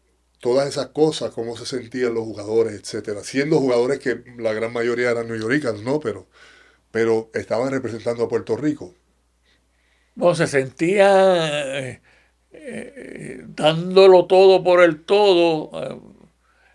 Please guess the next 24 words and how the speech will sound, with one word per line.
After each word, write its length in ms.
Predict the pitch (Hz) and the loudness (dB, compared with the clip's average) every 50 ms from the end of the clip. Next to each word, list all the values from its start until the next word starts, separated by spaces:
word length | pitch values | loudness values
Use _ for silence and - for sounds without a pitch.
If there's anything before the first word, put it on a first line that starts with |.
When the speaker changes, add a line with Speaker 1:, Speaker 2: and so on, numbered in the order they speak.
| _ _ - | _ _ -20
Speaker 2:
es-, 180 | - 123 - | -18 -16 -16
estaban 540 | - - - 135 - - 135 143 170 196 214 | -14 -14 -14 -6 0 2 4 6 6 4 2
indignados 880 | 214 247 247 214 190 170 151 143 143 151 156 - - - - 170 151 147 | -2 -4 -4 -4 -4 -2 0 2 2 2 2 0 -2 -2 -4 -4 -4 -2
de, 240 | 139 135 127 127 | -2 0 0 0
de, 560 | 123 123 120 120 113 110 110 110 - - - _ _ _ _ _ _ _ _ _ _ _ - - _ - - - | -2 -2 -4 -4 -6 -8 -8 -10 -14 -16 -20 _ _ _ _ _ _ _ _ _ _ _ -20 -20 _ -20 -14 -8
de 140 | - 143 | -6 -6
ese 180 | 139 127 - 175 | -4 0 0 0
atropello. 640 | 160 165 170 170 160 160 - 120 123 135 170 180 170 160 - | 2 2 0 0 0 0 -2 -2 -2 -2 -4 -8 -12 -12 -12
Speaker 1:
Había 220 | 104 104 107 107 | -12 -10 -8 -8
indignación. 520 | 107 110 120 113 110 110 104 - - 98 85 95 104 _ _ _ _ 220 175 127 - _ - | -8 -8 -10 -10 -10 -12 -12 -12 -14 -16 -16 -18 _ _ _ _ _ -18 -18 -18 -18 _ -16
Speaker 2:
Sí. 340 | - - 117 110 - - - _ _ _ _ _ | -14 -12 -12 -12 -14 -16 -20 _ _ _ _ _
Speaker 1:
Completamente. 840 | _ - 101 98 - 113 110 104 117 110 104 104 98 95 92 - 104 | _ -18 -18 -16 -14 -14 -14 -14 -14 -16 -16 -16 -18 -20 -20 -20 -20
O 920 | 98 - _ _ _ _ _ _ _ _ _ _ _ _ _ _ _ _ - | -20 -20 _ _ _ _ _ _ _ _ _ _ _ _ _ _ _ _ -8
sea, 140 | - 123 120 | -4 -4 -2
que 100 | 123 113 | -4 -4
fue 160 | - - 127 | -4 -4 -4
un 100 | 127 127 | -4 -2
colectivo 600 | 127 135 131 123 117 123 - 127 127 127 123 120 | -2 0 0 0 -2 -4 -4 -2 0 0 -2 -2
total, 640 | 117 113 110 117 117 120 120 117 117 113 107 104 104 - | -4 -6 -4 -2 -2 -2 -2 -2 -4 -6 -8 -10 -10 -10
tanto 220 | - 107 110 110 | -10 -6 -2 0
Speaker 2:
Unánime. 460 | 175 180 180 180 175 160 151 135 127 | 4 6 8 8 6 6 2 -4 -6
Speaker 1:
el 180 | 110 117 113 107 | -6 -8 -8 -8
país, 320 | - 117 110 110 120 113 | -6 -4 -2 -2 -2 -4
unánime. 400 | 104 110 113 113 110 104 98 98 | -4 -6 -8 -10 -10 -12 -16 -20